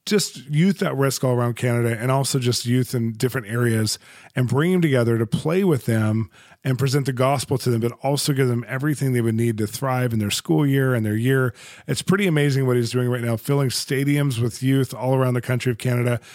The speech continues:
They're moving into America next year. I'm excited for him. But also, he does a, a ministry for revival in Canada, which is really amazing.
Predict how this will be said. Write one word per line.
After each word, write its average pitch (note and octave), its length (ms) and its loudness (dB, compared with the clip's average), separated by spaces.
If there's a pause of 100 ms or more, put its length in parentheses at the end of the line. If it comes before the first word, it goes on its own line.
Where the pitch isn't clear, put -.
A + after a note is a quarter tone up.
(140)
They're C3 120 2
moving C#3+ 240 2
into B2 200 0
America C3 600 0
next C3 360 0
year. C3 260 2
I'm B2+ 120 -2
excited A2+ 440 -2
for A#2+ 160 -2
him. A2+ 80 0
But B2+ 80 -4
also, C#3+ 600 0 (320)
he D3+ 180 2
does C#3 360 2
a, B2 640 -4
a B2+ 140 -2
ministry D3 400 2
for C3 180 0
revival B2 460 2
in A#2 100 -4
Canada, A2+ 380 -2
which A2 200 -4
is A2 100 -4
really A#2+ 260 0
amazing. A2+ 520 0